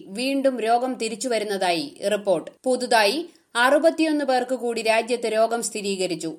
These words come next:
വടക്കു പടിഞ്ഞാറൻ പ്രവിശ്യയായ ഷിൻജിയാങ്ങിൽ മാത്രം അൻപത്തിയേഴ് പേർക്കാണ് രോഗം സ്ഥിരീകരിച്ചത്. ഈ മാസം പകുതിയോടെ ഇവിടുത്തെ പ്രധാന നഗരമായ ഉറുംഖിയിൽ വീണ്ടും രോഗം പൊട്ടിപ്പുറപ്പെടുകയായിരുന്നു.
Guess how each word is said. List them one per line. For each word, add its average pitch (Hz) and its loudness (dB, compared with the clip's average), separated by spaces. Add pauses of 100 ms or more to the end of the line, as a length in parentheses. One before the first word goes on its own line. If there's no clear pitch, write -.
(180)
വടക്കു 285 4
പടിഞ്ഞാറൻ 302 4
പ്രവിശ്യയായ 240 0 (460)
ഷിൻജിയാങ്ങിൽ 294 2
മാത്രം 208 0 (220)
അൻപത്തിയേഴ് 294 2
പേർക്കാണ് 226 2 (160)
രോഗം 233 4
സ്ഥിരീകരിച്ചത്. 190 -2 (260)
ഈ 285 2
മാസം 311 2
പകുതിയോടെ 233 2 (100)
ഇവിടുത്തെ 269 0 (240)
പ്രധാന 233 2
നഗരമായ 220 2 (340)
ഉറുംഖിയിൽ 302 4 (300)
വീണ്ടും 302 2
രോഗം 254 2
പൊട്ടിപ്പുറപ്പെടുകയായിരുന്നു. 202 0